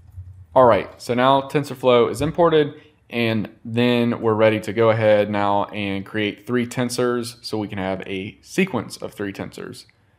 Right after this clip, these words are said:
So we do this with T F dot constant, and you notice that we're just creating the same tensors as before. This syntax is very similar to what we saw with PyTorch.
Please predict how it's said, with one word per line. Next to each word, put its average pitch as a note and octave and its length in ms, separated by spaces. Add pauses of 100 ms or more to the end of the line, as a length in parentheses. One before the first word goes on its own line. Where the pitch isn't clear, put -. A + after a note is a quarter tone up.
(160)
So - 100
we A2+ 80
do B2 100
this B2+ 300
with G#2 240
T A#2 200
F G#2+ 120
dot - 240
constant, D#3 580 (520)
and G2 680
you A2 160
notice G#2 360
that F#2 420
we're G#2 100
just G2 220
creating G2 340
the F#2 80
same G2+ 600
tensors G2 480
as F2+ 200
before. - 460
This G#2+ 280
syntax G#2 520
is F#2+ 240
very G#2+ 340
similar G2 600
to G2 560
what E2+ 120
we F#2+ 80
saw F#2 400
with F2 340
PyTorch. - 580